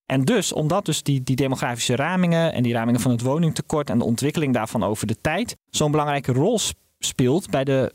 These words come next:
bij de woningbouwprogrammering, ja, daardoor kan het dan eigenlijk misgaan.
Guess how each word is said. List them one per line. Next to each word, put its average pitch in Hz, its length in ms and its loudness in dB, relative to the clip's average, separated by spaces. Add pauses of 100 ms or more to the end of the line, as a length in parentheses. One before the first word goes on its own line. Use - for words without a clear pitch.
(120)
bij 135 160 -2
de 127 60 0
woningbouwprogrammering, 117 1400 0 (320)
ja, 123 180 -2
daardoor 139 600 -2 (760)
kan 190 140 -2
het 180 100 -2
dan - 140 -2
eigenlijk 139 320 -2
misgaan. 98 540 0